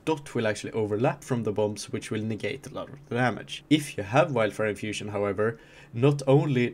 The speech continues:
does the dot no longer overlap, so you can use a bomb and then another bomb, and the dots will actually, uh, be two separate entities on the target, but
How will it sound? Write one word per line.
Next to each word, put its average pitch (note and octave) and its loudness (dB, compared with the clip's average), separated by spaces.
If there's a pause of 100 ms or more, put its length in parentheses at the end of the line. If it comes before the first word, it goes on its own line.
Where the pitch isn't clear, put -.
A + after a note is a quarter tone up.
does A2 -2
the G#2 -2
dot F3 -2 (100)
no A#2 0
longer G#2+ 0
overlap, A#2 0
so - -6
you G#2+ -4
can G#2+ -4
use A#2+ -2 (180)
a G2 -2
bomb D3+ 2
and A2+ -4
then G2+ 0
another A#2+ 2
bomb, D3 -2
and G#2 -2
the G#2+ -2
dots G#2 -4
will G2+ -2
actually, G2 -8 (200)
uh, G#2 -2
be G2+ -6
two G#2+ -8
separate - -4
entities C3+ -2
on G#2 -6
the G#2 -4
target, F3+ 0 (220)
but A2+ 0